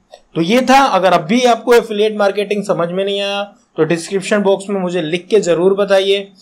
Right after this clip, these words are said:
और, और भी कोई question है, कोई query है तो please description box में लिंक में लिख के बताइए। अगर आपको नहीं आता है कि how to register, like, affiliate marketing कैसे बने, तो एक tutorial और है मेरा YouTube पे, उसे जाके देख सकते हैं कि कैसे हम affiliate,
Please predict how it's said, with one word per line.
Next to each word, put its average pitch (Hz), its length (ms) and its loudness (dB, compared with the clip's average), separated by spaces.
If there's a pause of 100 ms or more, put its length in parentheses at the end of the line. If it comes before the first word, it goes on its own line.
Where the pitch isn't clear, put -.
(320)
और, 151 500 2
और 196 240 4
भी 254 120 2
कोई 254 180 2
question 233 440 2
है, 226 240 -2
कोई 208 160 2
query 202 400 2
है 208 180 2
तो 208 120 -6
please 180 400 -10
description 185 500 -12
box 180 280 -12
में 180 100 -12
लिंक 165 280 -12 (300)
में 160 80 -6
लिख 165 180 -6
के 190 80 -2
बताइए। 170 340 0
अगर 190 300 0
आपको 190 240 0
नहीं 180 280 -4
आता 202 220 -2
है 196 160 -2
कि 196 180 -8
how 165 120 -2
to 170 200 -6
register, 175 480 -8 (520)
like, 170 400 -4
affiliate 185 360 -4
marketing 180 440 -6
कैसे 160 280 -2
बने, 180 200 -6
तो 180 120 -10
एक 165 160 -10
tutorial 165 460 -4
और 165 240 0
है 185 100 -4
मेरा 190 220 0
YouTube 180 220 -8
पे, 180 240 -10
उसे 170 300 -10
जाके 165 300 -6 (380)
देख 165 220 -4
सकते 165 340 -8
हैं 180 120 -12
कि 214 80 -14
कैसे 160 340 -8
हम 180 200 -8
affiliate, 165 560 -12